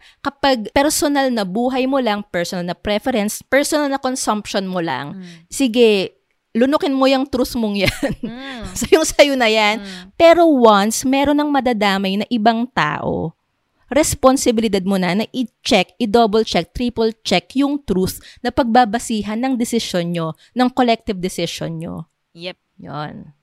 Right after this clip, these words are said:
Speaker 1: And we have to s-, emphasize na it has to be truth-based.
Speaker 2: Mm.
Speaker 1: 'Cause if not, ano yung implication nun? Can you think of, um, examples? I can think of some. Like,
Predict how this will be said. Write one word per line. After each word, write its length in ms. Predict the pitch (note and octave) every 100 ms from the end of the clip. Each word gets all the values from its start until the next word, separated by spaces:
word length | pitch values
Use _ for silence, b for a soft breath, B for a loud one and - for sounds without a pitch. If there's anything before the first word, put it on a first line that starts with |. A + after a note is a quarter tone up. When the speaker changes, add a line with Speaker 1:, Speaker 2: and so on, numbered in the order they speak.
| - - - b b
Speaker 1:
And 220 | b D#4 C4
we 140 | C4 D4
have 360 | C4+ C#4 A3+ -
to 340 | C4+ C4 B3+
s-, 160 | B3 -
emphasize 720 | C4+ C4 B3 B3 A#3 G#3 -
na 80 | C4
it 160 | C4+ -
has 220 | B3 B3+
to 100 | B3
be 120 | A3
truth-based. 960 | A#3 - G#3 G#3 - F#3+ E3 D#3 - - _ _ _ _ _ _ _ _
Speaker 2:
Mm. 300 | A3 G3 F#3
Speaker 1:
'Cause 200 | F#3 D#4
if 200 | - D#4+
not, 280 | D4 A3+ G3+ -
ano 120 | D#4
yung 140 | F4 D4
implication 520 | C#4+ C4 G#3+ A3+ G#3+
nun? 160 | F3+
Can 140 | F#3+ C4+
you 80 | D4
think 200 | C#4 C4
of, 140 | B3 - _ _ _
um, 380 | - G#3+ G#3+ G3+ -
examples? 540 | A3 A#3 G3+ G3+ G3
I 100 | -
can 280 | B3+ C4 B3+
think 340 | - - A3+ -
of 140 | G3
some. 400 | - F3+ E3 D#3
Like, 260 | F3 F3+